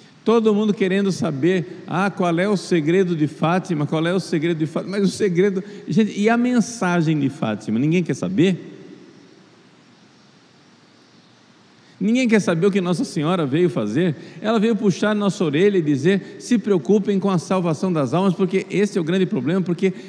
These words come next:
não adianta ser curado das suas pernas e ir com as duas pernas para o inferno." Não adianta a humanidade viver tempos de paz e ir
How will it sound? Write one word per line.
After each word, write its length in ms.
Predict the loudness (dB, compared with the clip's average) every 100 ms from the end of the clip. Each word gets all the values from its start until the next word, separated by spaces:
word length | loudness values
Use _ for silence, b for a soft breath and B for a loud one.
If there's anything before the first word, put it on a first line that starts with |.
| B
não 180 | 0 2
adianta 640 | 0 0 2 0 0 -4 B B B B -20
ser 800 | -6 4 4 4 0 -12 -16 4
curado 960 | 8 8 6 2 0 0 2 2 2 -6 -18 -20 -20 -20 -20 -20 -20 -20 -20 -20 _ _ _ _ _ _ _ _ _
das 240 | -2 0
suas 400 | 2 0 0 -2
pernas 560 | -4 0 2 2 0 0
e 60 | 0
ir 80 |
com 120 | 0 0
as 140 | 0
duas 340 | 0 0 -2
pernas 480 | -4 -2 0 0 -4
para 240 | -4 -2 0
o 40 |
inferno." 960 | 0 -2 -4 -8 -6 -4 -4 -4 -6 -8 -14 -20 -20 -20 B B B B 0
Não 220 | 4 4
adianta 720 | 2 2 4 4 4 2 0
a 160 | 0 2
humanidade 640 | 2 4 2 2 2 4
viver 320 | 4 4 2 0 2
tempos 760 | 6 8 8 6 6 6 8 4
de 200 | 4 4
paz 1000 | 2 0 4 4 2 -2 -4 -10 -16 -18 -6
e 200 | -2 0
ir 140 | 0